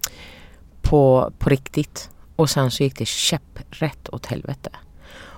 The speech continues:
Och, eh, jag tror att den inre rösten som vi tilltalar oss själva med,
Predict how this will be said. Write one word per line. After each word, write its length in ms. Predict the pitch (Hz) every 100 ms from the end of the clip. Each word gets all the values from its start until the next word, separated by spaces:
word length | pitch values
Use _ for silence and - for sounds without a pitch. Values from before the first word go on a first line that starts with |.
| - -
Och, 460 | 160 147 - -
eh, 360 | 156 147 147 147 151 - - - -
jag 260 | 180 214 -
tror 340 | 202 147 147 -
att 140 | 143
den 220 | 156 165 -
inre 360 | 208 170 185
rösten 420 | 180 - - 156
som 180 | 151 156
vi 100 | 151
tilltalar 540 | - 175 151 147 151 147
oss 140 | 151
själva 400 | - 196 165 208
med, 300 | 233 - 180